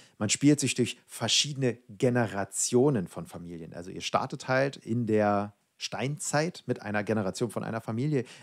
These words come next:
Ihr entdeckt die Welt, ihr könnt die Welt auch verändern, ihr könnt lernen, Gegenstände zu craften und verschiedene Sachen zu machen und macht euch daraufhin auch eure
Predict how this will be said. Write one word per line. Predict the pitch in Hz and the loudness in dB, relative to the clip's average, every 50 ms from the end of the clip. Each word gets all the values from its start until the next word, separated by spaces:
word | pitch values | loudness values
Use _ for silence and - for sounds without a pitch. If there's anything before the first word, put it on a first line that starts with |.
| - | -2
Ihr | - 120 - | 0 0 0
entdeckt | 110 113 - 143 143 - - | 0 -2 -2 -4 -4 -4 -4
die | - 156 143 | -4 0 2
Welt, | 151 151 151 147 - - - _ | 4 2 2 0 -4 -14 -12 _
ihr | - - | -10 -4
könnt | - 117 101 | -2 -2 -2
die | 110 95 | 0 2
Welt | 110 113 107 - | 2 2 2 2
auch | 104 98 - - _ _ | -2 -4 -6 -12 _ _
verändern, | _ - - - 101 98 - - 113 135 156 160 151 147 143 143 127 - - - | _ -20 -8 -6 -6 -4 -2 -2 -2 0 0 0 0 0 0 -2 -4 -8 -14 -8
ihr | _ 107 - | _ -8 -2
könnt | - 113 104 90 | -2 -2 -2 0
lernen, | 98 104 107 117 120 107 98 | 0 0 2 2 2 0 0
Gegenstände | 107 135 147 156 - - 139 139 139 131 | 0 0 0 0 0 0 0 0 0 0
zu | - - 139 | -2 -4 -6
craften | - - - 139 127 135 143 - - - 120 | -8 -2 -2 0 0 0 -4 -6 -8 -10 -10
und | 107 - | -6 -4
verschiedene | 117 104 - 117 101 - 101 90 | -4 -4 -4 -4 -4 -6 -4 -2
Sachen | 107 101 - 185 - | -2 0 0 0 -2
zu | - 170 | -2 -2
machen | 160 165 180 247 208 | -2 -2 -2 -2 -4
und | - - | -6 -4
macht | - 107 123 147 - - | -4 -2 -2 -2 -2 -4
euch | - 113 107 - | -6 -6 -2 0
daraufhin | 120 104 107 127 127 - - 123 127 - | 0 0 2 0 -4 -2 -2 -2 -2 0
auch | 104 107 - - _ _ | -2 -4 -4 -6 _ _
eure | 104 123 123 117 110 101 | 0 0 2 4 2 0